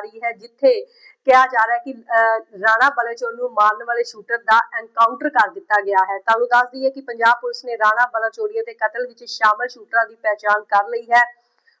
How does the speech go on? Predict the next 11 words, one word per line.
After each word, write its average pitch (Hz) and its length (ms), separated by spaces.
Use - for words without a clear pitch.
ਗੋਲੀਬਾਰੀ 285 480
ਕਰਨ 262 240
ਵਾਲਿਆਂ 254 200
ਦੀ 262 120
ਪਹਿਚਾਣ 233 340
ਅਦਿੱਤਿਆ 233 520
ਤੇ 247 140
ਕਰਨ 214 260
ਵਜੋਂ 226 260
ਦੱਸੀ 226 320
ਗਈ। 240 220